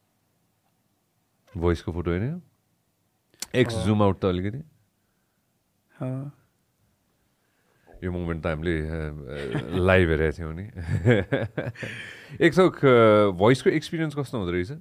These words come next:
Speaker 1: Just going in as a contestant, होइन? How is the
Speaker 2: हजुर।
Speaker 1: experience?
Speaker 2: मेरो लागि चाहिँ एकदमै लर्निङ। सुरुको स्टेपदेखि नै।
Speaker 1: न।
Speaker 2: किनभने म यहाँ आउँदै गर्दाखेरि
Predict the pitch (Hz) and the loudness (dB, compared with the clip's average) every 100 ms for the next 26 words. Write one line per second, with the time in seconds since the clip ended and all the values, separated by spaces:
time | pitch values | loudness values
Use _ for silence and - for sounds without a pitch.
0 | _ - - 101 107 110 - 107 95 113 | _ -20 -14 -6 -2 -2 -2 -4 0 0
1 | 107 101 92 87 90 85 80 76 60 64 | 2 2 0 2 2 2 2 -2 -4 -8
2 | 78 90 87 - 107 98 85 123 - 90 | -6 -2 -2 -2 -8 -6 -6 -6 0 2
3 | 117 113 92 117 98 117 156 _ - - | 4 2 0 0 -4 -4 -10 _ -20 -20
4 | _ 151 196 214 196 185 170 196 165 131 | _ 4 4 6 4 0 0 0 0 -2
5 | 139 135 165 165 113 - _ 135 143 143 | -4 -6 -4 -4 -6 -14 _ 2 4 4
6 | 123 107 _ _ _ _ _ _ _ _ | 2 -2 _ _ _ _ _ _ _ _
7 | _ _ _ _ _ - - - 247 214 | _ _ _ _ _ -10 -4 0 0 2
8 | 202 - 135 123 117 143 269 - _ 101 | 2 4 2 2 0 -2 -4 -10 _ 0
9 | 87 76 - 151 123 113 123 143 147 143 | 0 0 -2 0 2 2 4 4 6 4
10 | 143 143 135 123 135 | 4 2 2 0 -2